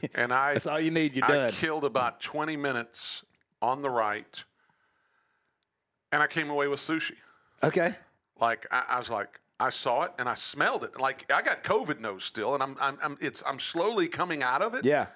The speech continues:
Speaker 1: But I smelled the sushi. I'm like, "Ooh, <laughs> okay." It's been a while.
Speaker 2: Uh-huh.
Speaker 1: It's been a while, California roll. Uh,
Speaker 2: <laughs> Yeah.
Speaker 1: and so
Speaker 2: Did, did, did it, did it look familiar, Brian?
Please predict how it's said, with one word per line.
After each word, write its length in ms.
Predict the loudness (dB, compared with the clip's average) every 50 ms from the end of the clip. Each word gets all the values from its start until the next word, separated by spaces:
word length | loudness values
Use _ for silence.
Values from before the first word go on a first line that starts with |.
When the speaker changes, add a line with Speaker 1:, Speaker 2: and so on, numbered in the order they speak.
| -16 -20 _ _ _ _ _ _ _ _ _ _ _
Speaker 1:
But 100 | 0 0
I 40 | 0
smelled 460 | 0 -2 -2 0 0 0 0 0 -2
the 60 | -4
sushi. 440 | -6 -4 -4 -2 -2 -2 -2 -4 -4
I'm 80 | -6 -6
like, 220 | -10 -10 -12 -14 -14
"Ooh, 220 | -12 -12 -12 -14 _ _ _ _ _ _ -20 -20 _ _ _ _ -20 -12 _
<laughs> 1400 | -10 -8 -8 -10 -8 -6 -8 -8 -8 -8 -10 -12 -10 -10 -12 -12 -12 -12 _ -20 -18 -18 -16 -18 -18 -20 -6 -4
okay." 420 | -4 -2 0 0 0 0 0 -2 -6 -10 -20 _ _ _ _ -18
It's 120 | -16 -4
been 160 | 0 0 0 2
a 60 | 2
while. 380 | 0 0 0 -2 -4 -10 -14 -20 _ -2
Speaker 2:
Uh-huh. 320 | 0 2 4 4 2 0 -2
Speaker 1:
It's 140 | -6 -12 -12
been 180 | -6 -6 -4 -4
a 60 | -2
while, 240 | -2 -2 -2 -4 -6
California 680 | -4 -4 -4 -4 -4 -6 -10 -12 -14 -14 -12 -12 -12
roll. 360 | -10 -8 -8 -8 -8 -10 -14 -16 -16 -8 -6
Uh, 180 | -4 -4 -2 0
Speaker 2:
<laughs> 220 | 0 0 0 0
Yeah. 600 | -2 -2 0 -2 -2 -2 -2 0 0 0 0 -2 -2 -6
Speaker 1:
and 180 | -8 -8 -6 -6
so 440 | -6 -4 -2 0 0 0 -2 -4 -4 0
Speaker 2:
Did, 200 | 2 2 2 4 2
did, 280 | 0 0 0 -2 -2
did 160 | -2 0 0 0 -4 -12 -20 -4 0 0
it, 400 | 0 0 0 -4 -4 -4 0 0
did 120 | 0 0
it 80 | 2 0
look 160 | 0 -2 -2
familiar, 480 | -4 -4 0 2 2 4 4 4 4
Brian? 300 | 4 2 0 0 -2 -8